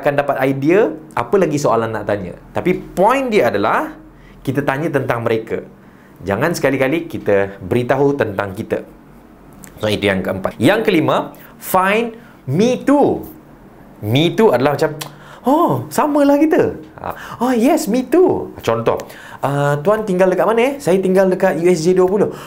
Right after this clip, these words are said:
"Oh, saya pun duduk dekat area situ juga." Ha, "Yes, me too." So, yang kelima adalah find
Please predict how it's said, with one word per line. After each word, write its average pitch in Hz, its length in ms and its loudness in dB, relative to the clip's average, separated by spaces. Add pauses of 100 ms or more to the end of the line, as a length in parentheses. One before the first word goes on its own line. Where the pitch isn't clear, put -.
(100)
"Oh, 269 560 2
saya 285 240 2
pun 349 320 0 (320)
duduk 226 400 2
dekat 240 320 0
area 247 240 2
situ 247 240 2
juga." 311 320 4
Ha, - 100 -4 (140)
"Yes, 247 320 -2
me 220 160 2
too." 320 400 2
So, 190 400 0 (160)
yang 165 240 2
kelima 185 320 2
adalah 170 240 0
find 226 640 -2